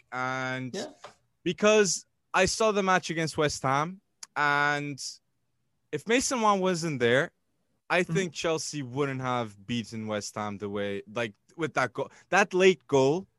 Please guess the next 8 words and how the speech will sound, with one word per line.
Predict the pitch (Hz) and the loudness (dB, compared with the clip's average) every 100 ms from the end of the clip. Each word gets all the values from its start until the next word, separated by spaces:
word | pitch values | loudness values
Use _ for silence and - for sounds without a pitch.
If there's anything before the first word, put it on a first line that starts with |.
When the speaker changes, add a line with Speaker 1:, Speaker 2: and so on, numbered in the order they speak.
| _ _ _ - | _ _ _ -6
Speaker 1:
was | 135 | -6
fantastic | - 143 127 117 113 107 - 101 - | -2 0 0 2 0 0 -2 -10 -10
for | 131 | -8
so | 127 - 135 | -6 -2 0
many | 127 117 | 0 -2
Speaker 2:
Sure. | 147 | -2
Speaker 1:
reasons, | 107 101 87 90 _ _ _ _ | -4 -8 -12 -20 _ _ _ _
because | 139 135 165 147 - | -12 0 0 0 -4